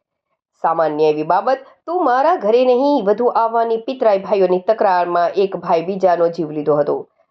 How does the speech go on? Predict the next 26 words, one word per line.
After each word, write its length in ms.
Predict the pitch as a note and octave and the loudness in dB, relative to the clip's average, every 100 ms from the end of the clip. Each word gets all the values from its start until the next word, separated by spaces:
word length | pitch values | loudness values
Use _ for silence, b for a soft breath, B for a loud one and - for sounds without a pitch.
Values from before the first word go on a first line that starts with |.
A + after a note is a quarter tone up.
| _ | _
ગુરુવારી 420 | F3 F3 E3 D#3+ | -8 -2 0 0
માર્કેટ 400 | D#3+ G#3 A3 B3 | 0 -2 -2 -2
પાસે 320 | B3+ B3 C4+ | 0 0 0
રેલવે 300 | B3+ C#4 A#3+ | 2 2 2
ઓવરબ્રિજનું 600 | F3 F3 F3+ G#3 A3+ B3 B3+ | 2 2 0 -2 -2 0 0
સર્વિસ 360 | B3+ F#3 E3+ - | 0 -2 -2 -2
રોડ 140 | G#3+ | 0
પર 140 | G3 | 0
આ 100 | E3 | 0
ઘટના 400 | F3+ A3+ A3+ D#3 | 0 -4 -4 -2
બની 320 | D#3+ F#3 D3+ D#3+ | 0 -2 0 -2
હતી. 340 | D#3 D#3 - b b b | -4 -8 -12 b b b
ઉશ્કેરાયેલ 560 | C#4 - D4+ D#4+ E4+ | -12 -6 -2 2 2
ઈસમે 360 | D4+ C4 C#4 C4+ | 0 -2 0 0
ધક્કો 320 | C4+ C#4 - | 0 -2 -2
માર્યો 280 | E3 D#3 D#3+ | 0 0 0
હતો, 240 | F#3+ B3 | 2 2
જેના 260 | G#3 C#4 A#3 | 2 2 2
કારણે 400 | A3+ A3+ F#3 E3+ | 2 0 2 2
તે 180 | F3 G3 | 2 2
રોડ 240 | A3 A3 | 2 2
પર 160 | - E3 | 0 0
પડી 200 | A#3+ G3 | 0 0
ગયો 220 | D3+ D3 | 2 4
અને 280 | D#3 F3+ F3+ | 4 2 0
તેને 380 | F#3 E4 E3 | 0 0 0